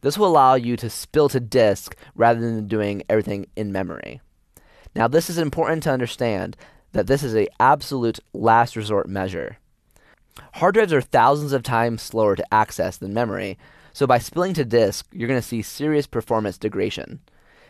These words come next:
In some situations, this is necessary, but you need to be aware that this will seriously decrease performance. Since allow disk use true will seriously impact performance,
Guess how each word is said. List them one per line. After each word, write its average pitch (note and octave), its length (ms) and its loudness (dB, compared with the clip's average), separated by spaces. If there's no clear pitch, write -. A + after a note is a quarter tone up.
In A#2 160 -2
some F3 260 -2
situations, C3 520 -2
this G#2 220 -10
is - 60 -12
necessary, G2 720 -6
but G#2+ 400 2
you B2 220 -4
need D3 160 -2
to A2+ 40 -8
be A#2+ 120 2
aware A2+ 380 4
that F#2+ 120 -2
this G#2+ 180 -6
will G#2 120 -6
seriously A2 580 -4
decrease G#2 560 -8
performance. - 720 -12
Since G#3+ 280 0
allow C3+ 320 6
disk B2 280 -4
use A2 240 -6
true D3 480 0
will G#2 200 -2
seriously A#2+ 400 -4
impact G2 300 -6
performance, C3 680 -4